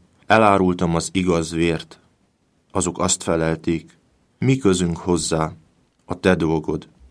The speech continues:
Erre beszórta az ezüstöket a templomba, aztán eltávozott, elment és fölakasztotta magát. A főpapok pedig fölszedték az ezüstöket, és azt mondták:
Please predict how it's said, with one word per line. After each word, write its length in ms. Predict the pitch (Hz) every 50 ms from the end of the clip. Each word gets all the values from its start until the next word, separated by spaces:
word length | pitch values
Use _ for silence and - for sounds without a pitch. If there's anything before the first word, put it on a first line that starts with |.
| _ _ _ _ _ _ _ _ _ _ _ _ _ _ _ _ _ _ _
Erre 280 | - 101 107 110 110 110
beszórta 600 | 104 110 120 123 - - 117 110 107 110 - 107
az 140 | 95 92 - -
ezüstöket 680 | 98 113 113 113 113 110 - - - 117 - 87 85
a 80 | 87 87
templomba, 760 | - - 107 104 107 95 101 101 95 92 87 87 85 85 87 - - _ _
aztán 380 | - - - - - 87 90 - -
eltávozott, 1040 | 92 98 95 95 95 - 110 98 98 95 101 110 101 107 113 113 113 - _ - _ _ _ _ _ _ _
elment 680 | - 104 104 107 113 120 123 123 123 123 120 - - - _ -
és 220 | - 85 - -
fölakasztotta 840 | - - 98 92 85 82 - 87 82 - - 87 85 - - - 85
magát. 520 | 82 85 82 80 82 80 82 80 - - _ _ _ _ _ _ _ _ _ _ _ _ _ _ _ _ _ _ _ _ _ _ _ _ _ _ _ - -
A 40 |
főpapok 680 | 98 - - 110 110 110 110 120 113 110 127 123 113 -
pedig 280 | - 120 113 117 104
fölszedték 800 | - - - 117 110 110 110 - - 104 104 - - 107 101 95
az 180 | 95 90 92 -
ezüstöket, 680 | 101 110 107 107 104 - - - 104 92 95 92 95
és 180 | - 90 90 -
azt 280 | - 113 113 110 - -
mondták: 540 | 107 101 98 95 92 95 92 87 90 90